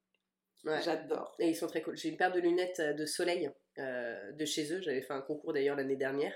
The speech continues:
Speaker 2: Mais oui, c'est vrai, avec plusieurs commerçants du quartier et
Speaker 1: C'est
Speaker 2: tout, ouais.
Speaker 1: ça, ouais. Et, euh, et il y avait un concours avec eux et, euh, j'étais pas du tout partie sur cette paire-là à la base.
Speaker 2: Ouais.
Speaker 1: Et au final, ils m'ont dit, euh, donc j'étais avec mon mari et, euh, et ils m'ont dit tous les deux, « Mais si, faut que t'essayes celle-ci, on est sûr que ça va t'aller et tout. »
Speaker 2: Ouais.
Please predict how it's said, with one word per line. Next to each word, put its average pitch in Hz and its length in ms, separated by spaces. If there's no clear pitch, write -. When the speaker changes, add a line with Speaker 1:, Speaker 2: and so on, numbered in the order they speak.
Speaker 2:
Mais 247 160
oui, 330 180
c'est 240 180
vrai, 254 160
avec 190 280
plusieurs 208 260
commerçants 190 320
du 196 120
quartier 185 360
et 220 100
Speaker 1:
C'est 185 100
Speaker 2:
tout, 220 60
ouais. 180 40
Speaker 1:
ça, 175 240
ouais. 139 160
Et, 147 220
euh, 135 240
et 147 40
il - 20
y 151 40
avait 139 120
un 139 60
concours 160 340
avec 147 260
eux 233 280
et, 156 220
euh, 135 540
j'étais 151 240
pas 156 100
du 170 80
tout 233 140
partie 202 260
sur - 160
cette - 220
paire-là 170 320
à 151 40
la 147 120
base. 180 320
Speaker 2:
Ouais. 196 360
Speaker 1:
Et 160 140
au 165 80
final, 196 440
ils 175 80
m'ont 156 140
dit, 170 260
euh, 135 140
donc 135 120
j'étais - 180
avec 151 100
mon 156 100
mari 151 400
et, 139 240
euh, 120 300
et 165 60
ils 160 60
m'ont 160 100
dit 175 120
tous - 120
les 170 60
deux, « 185 120
Mais 214 120
si, 240 180
faut 214 100
que - 40
t'essayes 208 240
celle-ci, 226 440
on 175 180
est 165 60
sûr 220 160
que - 80
ça 190 80
va 175 100
t'aller 180 280
et 156 40
tout. » 202 100
Speaker 2:
Ouais. 214 300